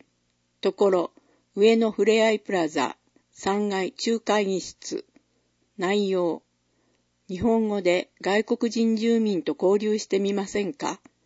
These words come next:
日本語ボランティアの基礎と、優しい日本語で話す重要性を学びます。講師、船見和秀さん。対象者、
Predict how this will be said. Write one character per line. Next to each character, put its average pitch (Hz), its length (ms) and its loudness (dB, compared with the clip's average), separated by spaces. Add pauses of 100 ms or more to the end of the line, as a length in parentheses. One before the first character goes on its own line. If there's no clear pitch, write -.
(440)
日 196 120 -6
本 226 220 2
語 226 100 0
ボ 214 120 0
ラ 196 160 0
ン 226 60 -2
テ 202 120 -6
ィ 175 100 0
ア 160 40 0
の 156 120 -2
基 - 60 -16
礎 170 220 -4
と、 160 280 -4 (360)
優 175 120 -6
し 220 440 -2
い 220 40 0
日 214 140 0
本 208 240 0
語 208 100 0
で 202 80 0
話 196 300 -4
す 151 100 -6
重 202 260 0
要 220 200 4
性 196 300 2
を 202 80 0
学 165 280 -2
び - 140 -6
ま 165 180 -6
す。 - 240 -16 (680)
講 214 260 0
師、 - 340 -6 (420)
船 220 300 0
見 160 200 -2
和 180 80 -6
秀 196 400 -2
さ - 200 -10
ん。 - 140 -14 (960)
対 214 220 0
象 208 300 0
者、 - 340 -8